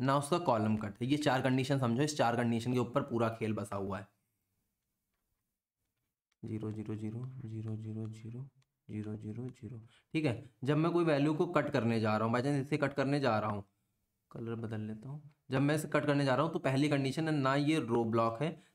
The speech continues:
ना ये कॉलम ब्लॉक है। तो एक कंडीशन हो गई ना रो ब्लॉक है ना कॉलम ब्लॉक है। अब दूसरी कंडीशन,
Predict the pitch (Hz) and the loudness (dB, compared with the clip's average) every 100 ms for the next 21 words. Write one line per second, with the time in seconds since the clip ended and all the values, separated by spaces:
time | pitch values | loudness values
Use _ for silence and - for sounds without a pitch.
0 | - 131 147 170 170 123 117 113 107 104 | -2 2 4 2 2 2 4 2 2 0
1 | 104 110 104 _ _ _ _ _ _ 156 | -4 -8 -14 _ _ _ _ _ _ -4
2 | - 147 151 147 147 143 143 143 139 135 | 0 2 0 2 2 4 2 2 2 2
3 | 143 143 127 131 135 113 113 107 113 110 | 2 2 2 2 2 2 2 2 2 2
4 | 110 131 170 - _ _ 120 127 156 160 | 0 -4 -4 -6 _ _ -2 0 0 0
5 | - 113 113 147 165 104 104 104 - 110 | 0 2 4 2 0 -2 -4 -6 -10 -12
6 | - _ _ - 143 131 113 120 120 117 | -14 _ _ -4 0 2 2 2 2 2
7 | 113 117 110 | 2 0 -2